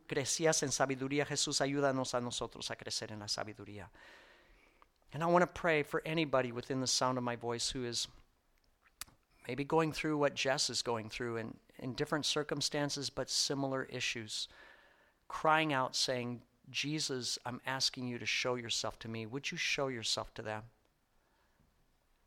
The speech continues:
Para esas personas que están clamando, "Jesús, manifiéstate", que te manifiestes a ellos, Señor. Find us, Lord Jesus. Find us in our routine and take us into something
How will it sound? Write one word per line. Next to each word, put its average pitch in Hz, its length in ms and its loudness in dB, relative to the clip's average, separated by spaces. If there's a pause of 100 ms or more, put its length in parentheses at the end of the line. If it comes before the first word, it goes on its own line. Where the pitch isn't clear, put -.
(120)
Para 123 140 -6
esas 175 260 2
personas 151 480 0
que 131 100 -4
están 143 200 -2
clamando, 139 400 4
"Jesús, - 380 -4
manifiéstate", 131 880 -2 (420)
que 143 100 -6
te 156 140 -4
manifiestes 143 680 -2
a 110 80 -2
ellos, 107 200 -8
Señor. 104 400 -10 (1600)
Find 151 440 2
us, - 360 0 (340)
Lord 120 220 -6
Jesus. - 580 -4 (380)
Find 151 360 2
us - 180 2
in 151 100 0
our 139 160 4
routine 127 580 -4 (720)
and 120 140 -10
take 139 220 -4
us - 120 0
into 123 160 -4
something 117 500 -2